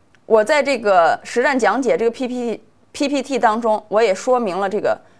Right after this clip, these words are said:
上升的这个倒行，它应该注意什么。我希望大家在以后遇到倒行的时候，会自-，自己有一个思考的过程，因为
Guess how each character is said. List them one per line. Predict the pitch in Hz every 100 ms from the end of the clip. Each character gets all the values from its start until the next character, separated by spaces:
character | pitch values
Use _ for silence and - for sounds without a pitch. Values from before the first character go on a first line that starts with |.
| _
上 | - - 254
升 | 262 269
的 | 226
这 | 175
个 | 165
倒 | 175 107
行， | - 135 170
它 | - 208
应 | 220
该 | 220
注 | 220 214
意 | 165
什 | - 135
么。 | 135 - _ -
我 | -
希 | 220 - 349
望 | 294
大 | 277 262
家 | 262
在 | 262
以 | 208 175
后 | 175 269
遇 | 240 220
到 | 175
倒 | 175 113
行 | 175 135
的 | 175
时 | 180 165
候， | 156 - - _ _ _ _ -
会 | - 269
自-， | 233 262 -
自 | 294
己 | 233 190
有 | 208 120
一 | 165
个 | 170 151 - _ _ _ _ _ _ -
思 | - 233
考 | 240 160
的 | 175
过 | 220 165
程， | - 143
因 | 214 330
为 | 339